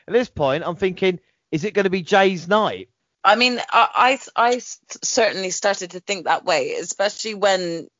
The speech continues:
Speaker 2: you know, Jay came out again, came out of nowhere. Um, s-, first off with that kick and then just getting, um, getting, um, Cesaro out.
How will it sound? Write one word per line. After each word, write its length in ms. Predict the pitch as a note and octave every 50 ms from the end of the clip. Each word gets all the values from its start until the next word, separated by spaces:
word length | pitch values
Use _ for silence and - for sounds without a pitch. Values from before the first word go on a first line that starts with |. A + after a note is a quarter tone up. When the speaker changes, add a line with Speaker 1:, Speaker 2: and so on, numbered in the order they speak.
| F#3 F3 -
Speaker 2:
you 80 | G#3
know, 180 | G#3 G3 F3 E3
Jay 260 | E3+ - A3+ A3+ A3
came 300 | G#3 - G3 A3 G#3+ G#3
out 180 | G3 F#3+ F3+ -
again, 400 | - F3+ F3+ - G3+ F#3+ E3+ D3+
came 240 | - - G3 F3+ F#3
out 220 | F3 F3 C#3 B2
of 120 | E3+ E3+ E3
nowhere. 540 | F#3 F#3 F#3 F3 E3 C#3+ B2+ B2 C3+ C#3+ - - - - - - - _ _ -
Um, 260 | D3+ D#3 D3 C#3+ C3+ - - C3+ -
s-, 140 | D#3 - - -
first 320 | - - G#3 G3 F#3+ - -
off 160 | F3+ - -
with 160 | F3+ E3 -
that 240 | - D#3 C#3+ - -
kick 240 | - G3+ E3 - -
and 140 | F3+ D3+ D#3
then 120 | D#3 D#3
just 220 | - - - -
getting, 580 | - G#3 G3+ - - F3 F3 F3 E3+ E3+ E3 -
um, 420 | - E3 D#3+ D#3 D#3+ D#3 - - _
getting, 380 | - F#3+ - D3+ F3+ F3 E3+ E3
um, 320 | D#3+ D#3 D3+ D3 D3+ C#3+
Cesaro 680 | - - - D#3+ D3+ D#3+ F3+ G3 G3 E3+ C#3+ C3+ C3 A#2+
out. 240 | C3+ D3+ F3+ -